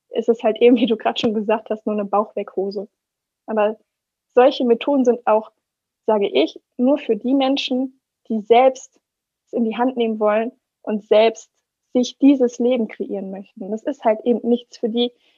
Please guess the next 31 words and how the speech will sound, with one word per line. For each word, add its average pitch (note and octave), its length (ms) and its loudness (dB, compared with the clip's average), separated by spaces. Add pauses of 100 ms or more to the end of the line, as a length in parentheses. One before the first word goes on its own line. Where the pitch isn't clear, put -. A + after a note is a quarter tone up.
die A#3+ 80 0
sagen, A3+ 260 4 (100)
„Ich - 200 -10
möchte F4+ 400 -2
aber G#3 240 0
fünfzig - 500 -8
Cremes G3+ 380 -8 (180)
haben.“ G3+ 220 -12 (360)
Das B3 140 -6
ist B3+ 140 0
ein B3 120 -2
Hobby. A3+ 400 -2 (120)
Das - 180 -20
macht C#4 240 -4
denen A#3+ 160 0
einfach A#3 320 -6
Spaß. A#3 420 -4
Dann G#3+ 140 -8
ist G#3+ 120 -10
es A#3+ 120 -6
auch G#3+ 160 -8
okay. G#3 420 -6 (920)
Aber A3 400 0 (320)
für - 120 -4
ein G#3+ 400 -4 (200)
gesundes, B3 680 0
vitales A3+ 800 0
Hautbild G#3 640 -2 (120)
und A#3 160 -4
auch A3 140 -4
Leben A#3 560 0